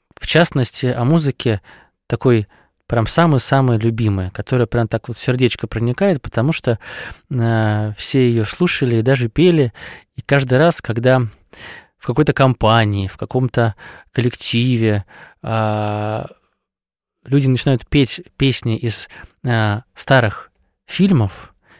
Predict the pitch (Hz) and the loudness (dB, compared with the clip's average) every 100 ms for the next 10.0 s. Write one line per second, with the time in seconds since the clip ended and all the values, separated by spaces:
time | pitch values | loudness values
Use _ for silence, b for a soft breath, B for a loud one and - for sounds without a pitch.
0 | b 190 139 123 135 - - - 104 95 | b 4 4 4 2 0 -4 0 0 0
1 | - - B B B 131 - 147 131 113 | -10 -18 B B B -2 2 2 2 0
2 | 117 - 139 131 101 98 _ _ _ _ | -2 -2 2 4 2 -2 _ _ _ _
3 | _ - 139 135 135 - 165 156 135 120 | _ -6 0 2 2 2 4 4 2 0
4 | B B B - 147 147 156 131 123 127 | B B B -2 4 4 4 4 2 2
5 | 156 - 123 123 - 202 - 123 113 131 | 0 2 0 0 0 -4 -2 0 2 4
6 | 156 135 117 147 - 123 123 117 110 - | 2 0 0 0 0 -2 0 0 -2 -4
7 | - - _ B B B B - 147 - | -12 -16 _ B B B B -4 -2 0
8 | 151 139 - 147 127 123 147 - 123 107 | -2 -2 2 4 6 4 2 2 -2 -4
9 | b b b - 123 165 170 127 117 107 | b b b 0 4 4 4 2 2 0